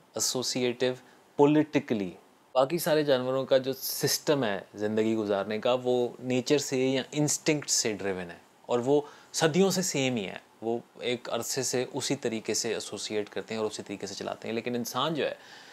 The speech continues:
वो डिस्कोर्स करके, क्योंकि वो डिस्कर्सिव है, गुफ्तगू करके नई कन्वेंशंस बना देता है, नई मोरालिटीज़ खड़ी कर देता है, एथिक्स को ऊपर नीचे कर देता है, नई इंस्टीट्यूशंस बना देता है और आपस में इंटरैक्ट करने के तरीक़ों को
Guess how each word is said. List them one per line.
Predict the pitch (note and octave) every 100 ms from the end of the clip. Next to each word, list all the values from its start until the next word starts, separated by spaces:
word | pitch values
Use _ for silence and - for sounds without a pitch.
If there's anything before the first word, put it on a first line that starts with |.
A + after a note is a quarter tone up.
| - - - - _ _ _ -
वो | B2+
डिस्कोर्स | A2+ C3 - D3 D3+
करके, | A#2 G2 F#2 D#2+ -
क्योंकि | A#2 G#2 G#2
वो | G2 - -
डिस्कर्सिव | G#2+ - G2+ - D3 C3+
है, | G2 C#3+ - - -
गुफ्तगू | A#2+ - A2+ D3+
करके | E3 A2 - A2
नई | A#2 B2 D3
कन्वेंशंस | C3+ A#2 A2+ A2 - A2
बना | G#2+ G#2
देता | G#2+ G#2
है, | G#2 G2+ G2+
नई | A2+
मोरालिटीज़ | A2 G#2+ G#2 G#2+ A2+ A2
खड़ी | - G#2+
कर | G#2 G2
देता | G2+ - G2+
है, | G2+ -
एथिक्स | A2+ - -
को | - A2+
ऊपर | A2 G#2+ A#2+
नीचे | A2 G#2+
कर | - G2+
देता | G2+ G2 G#2
है, | G2 F#2+
नई | G2 A2+
इंस्टीट्यूशंस | G#2+ A2 - G#2+ C#3 C3+ D#3+ A#2+
बना | A2 G#2+
देता | G#2 G2
है | G2+ - - - - -
और | -
आपस | C#3 D3+ F3+ -
में | D#3
इंटरैक्ट | C#3 C#3 C3 C3+ -
करने | C3+ A#2 A#2+
के | A#2
तरीक़ों | - G#2+ - A2
को | -